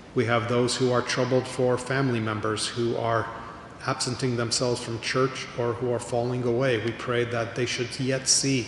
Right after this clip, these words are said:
and soon you restoring our fallen sisters and brothers to faith, calling them back to yourself.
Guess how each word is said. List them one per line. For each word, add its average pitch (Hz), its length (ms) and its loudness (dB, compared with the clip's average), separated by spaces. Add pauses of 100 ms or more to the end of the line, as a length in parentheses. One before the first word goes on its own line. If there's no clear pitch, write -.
and 117 160 -2
soon 123 480 2 (880)
you 131 280 6
restoring 113 680 0
our 113 120 -4
fallen 113 520 0
sisters - 500 0
and 110 140 -4
brothers 113 420 0
to 110 100 -8
faith, - 540 -6 (380)
calling 117 320 -2
them 110 140 -4
back 113 280 -4
to 120 100 -4
yourself. 113 680 -2